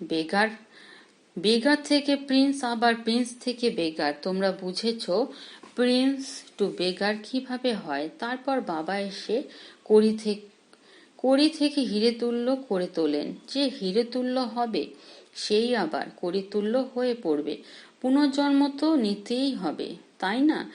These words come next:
সর্বাধিক জন্মগ্রহণ কে করে, এটা তোমরা বুঝেছ। সর্বপ্রথম শ্রীকৃষ্ণকেই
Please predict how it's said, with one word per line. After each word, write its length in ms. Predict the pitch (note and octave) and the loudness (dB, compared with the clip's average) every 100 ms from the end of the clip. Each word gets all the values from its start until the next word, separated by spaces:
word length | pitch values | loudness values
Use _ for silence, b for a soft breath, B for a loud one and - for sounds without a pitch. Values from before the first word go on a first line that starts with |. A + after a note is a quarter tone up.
| B B | B B
সর্বাধিক 760 | - - G#3 G#3+ A#3 A3+ A#3 G#3 | -6 0 2 4 2 2 0 0
জন্মগ্রহণ 920 | G3+ G3 G3 G#3 G3 F#3+ F#3 A3 A3+ | 0 0 0 -2 -4 -4 -4 -4 -4
কে 220 | A3+ A3+ | -4 -4
করে, 300 | A#3+ G3 D3+ | -2 0 0
এটা 400 | D3+ - - A#3+ | 0 -4 -4 -2
তোমরা 320 | C4 C4+ C4 B3+ | -2 0 0 -2
বুঝেছ। 540 | F3+ F#3 - F3 - - B B B B - | -4 -6 -6 -6 -6 -8 B B B B -10
সর্বপ্রথম 1000 | - C4+ D4 D4 D#4 D#4 D4+ D4 D4 D4+ B B B _ | 0 2 2 2 -2 0 4 4 6 2 B B B _
শ্রীকৃষ্ণকেই 1600 | - - A3 G#3 G#3+ B3 - - B3 - C#4 C#4 C4+ F3+ A#3 E4 | -14 -6 0 2 2 -2 -12 -10 -8 -2 0 0 0 0 2 0